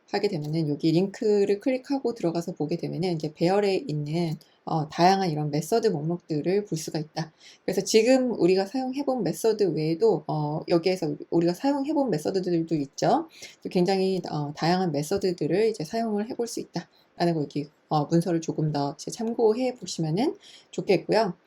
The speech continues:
그다음에 이제 투디 어레이를 이제 조금 더 실습을 해보도록 할 텐데요. 이 투디 어레이 저희가, 어, 이런 인덱싱이나 슬라이싱에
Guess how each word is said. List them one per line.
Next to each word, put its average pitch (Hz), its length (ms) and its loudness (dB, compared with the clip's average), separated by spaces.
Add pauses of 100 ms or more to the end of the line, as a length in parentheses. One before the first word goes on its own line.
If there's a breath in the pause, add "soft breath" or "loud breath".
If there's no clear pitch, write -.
(260 loud breath)
그다음에 240 280 10
이제 185 180 0
투디 349 300 6
어레이를 190 640 4
이제 165 200 -2
조금 214 320 4
더 151 180 2
실습을 226 680 0
해보도록 226 600 -4
할 208 80 -4
텐데요. 190 500 -2 (280 soft breath)
이 208 200 0
투디 330 400 4
어레이 170 500 2
저희가, 160 640 -2
어, 151 340 0
이런 156 380 0
인덱싱이나 180 920 0
슬라이싱에 254 680 0